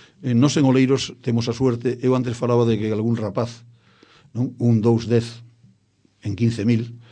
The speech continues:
Speaker 2: non? Ou en, en, en catro mil ou en sete mil,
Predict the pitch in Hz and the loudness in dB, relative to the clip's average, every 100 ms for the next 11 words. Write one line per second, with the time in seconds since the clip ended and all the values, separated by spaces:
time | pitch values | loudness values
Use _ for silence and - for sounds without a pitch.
0 | - _ - 123 - 107 95 101 98 95 | -20 _ -4 -2 -2 -4 -2 -2 -2 -2
1 | 95 92 104 101 101 101 110 104 131 117 | -4 -6 -8 -8 -8 -8 -6 4 6 6
2 | 107 104 98 120 123 113 117 | 4 -2 0 6 6 6 -2